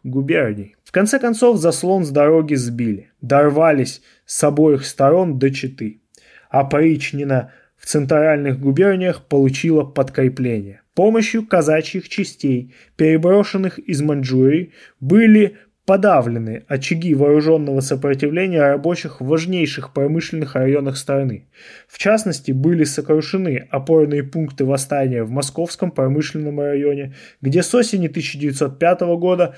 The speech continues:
свирепствовала другая команда усмирителей: фон Мина, фон Римана и Дубасова. Образчики той же практики в центре империи. Полковник Мин,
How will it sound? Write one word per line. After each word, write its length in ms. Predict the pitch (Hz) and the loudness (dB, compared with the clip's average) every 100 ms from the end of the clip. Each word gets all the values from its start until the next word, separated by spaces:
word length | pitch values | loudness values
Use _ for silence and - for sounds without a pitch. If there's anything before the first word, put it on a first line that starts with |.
| - - | -20 -20
свирепствовала 960 | - - 139 151 165 - - 160 160 151 | -14 -2 2 4 2 0 0 4 4 4
другая 720 | 131 147 156 170 147 113 104 _ _ - | 2 2 4 4 2 2 -4 _ _ -4
команда 480 | 156 151 139 131 | -2 0 0 2
усмирителей: 880 | 131 131 139 135 127 110 - - - _ _ | 0 0 0 0 0 -4 -12 -14 -18 _ _
фон 380 | - 180 160 156 | -2 0 2 2
Мина, 540 | 190 214 214 208 214 _ | 4 4 4 0 -4 _
фон 400 | - 165 151 139 | -4 0 2 2
Римана 680 | 151 190 190 185 185 214 - _ _ | 2 2 2 2 0 -2 -8 _ _
и 140 | - | 0
Дубасова. 720 | 220 165 135 104 - - 113 _ _ - | 2 4 2 0 -4 -16 -18 _ _ -2
Образчики 800 | 139 147 165 180 - - 170 165 | 2 4 2 0 -4 -10 -8 -8
той 300 | 139 185 131 | 0 2 2
же 120 | 113 | 0
практики 800 | 104 135 170 165 - - 170 165 _ _ _ | -2 0 0 -2 -12 -10 -12 -12 _ _ _
в 60 | |
центре 460 | - 135 135 131 131 | -4 -2 -2 -4 -4
империи. 460 | 120 110 107 - _ _ _ | -6 -10 -10 -12 _ _ _
Полковник 580 | 190 208 277 233 220 220 | 0 0 0 0 0 2
Мин, 460 | 190 208 214 208 | 2 4 4 0